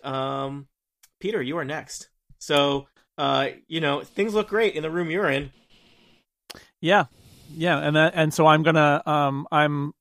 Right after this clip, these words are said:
Speaker 2: charging the, uh, the scout.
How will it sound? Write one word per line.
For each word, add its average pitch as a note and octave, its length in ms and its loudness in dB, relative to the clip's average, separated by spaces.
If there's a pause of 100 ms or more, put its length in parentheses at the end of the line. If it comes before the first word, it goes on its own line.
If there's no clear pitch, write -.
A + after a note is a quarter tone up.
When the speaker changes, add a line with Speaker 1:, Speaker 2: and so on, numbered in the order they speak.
(120)
Speaker 2:
charging E3+ 640 0 (840)
the, C#3+ 400 -2
uh, B2+ 440 2
the A2+ 100 -8
scout. E3 360 2